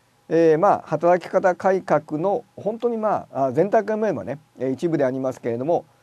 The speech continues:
えー、主要なメニューですね、こういう点がね、えー、問題になっているというようなことをですね、えー、お話しいたします。えー、そしてですね、えー、その後でですね、今後のね、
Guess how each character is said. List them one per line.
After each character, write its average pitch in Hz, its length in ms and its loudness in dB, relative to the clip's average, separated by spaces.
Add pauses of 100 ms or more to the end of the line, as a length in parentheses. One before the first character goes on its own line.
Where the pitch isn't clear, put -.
(220)
え 117 120 -4
ー、 117 40 -4
主 - 140 -8
要 220 140 2
な 226 100 4
メ 240 160 4
ニ 233 80 0
ュ 151 40 -2
ー - 40 -2
で 85 80 -10
す - 80 -18
ね、 175 200 -6
こ 220 180 -4
う 277 40 -4
い 262 60 -4
う 269 100 -6
点 233 220 -4
が 196 160 -6 (180)
ね、 196 160 -8 (300)
え 123 640 -4
ー、 - 20 -10
問 135 200 -4
題 131 120 -2
に 123 60 -6
な 120 100 -4
っ - 40 -8
て - 80 -10
い 90 40 -8
る 82 60 -14
と - 160 -16 (340)
い - 60 -6
う 190 40 0
よ 208 80 -2
う 208 40 -2
な 156 100 4
こ 127 140 -4
と 170 120 -2
を 135 80 -2
で 80 100 -12
す - 100 -16
ね、 143 220 -8 (120)
え 107 580 -6 (260)
ー、 - 40 -12
お 117 40 -4
話 92 220 -8
し 92 40 -16
い - 20 -16
た 82 140 -14
し - 100 -20
ま - 100 -16
す。 - 120 -20 (500)
え 180 80 -2
ー、 - 20 -4
そ 208 140 -4
し 196 80 -12
て 226 100 0
で 170 120 -2
す - 80 -18
ね、 160 220 -6 (400)
え 147 400 0
ー、 - 40 -18
そ 170 80 -8
の 160 140 4
後 151 180 0
で 107 80 -6
で 92 100 -14
す - 80 -20
ね、 180 140 -6
今 262 240 0
後 262 80 0
の 247 100 0
ね、 262 160 -4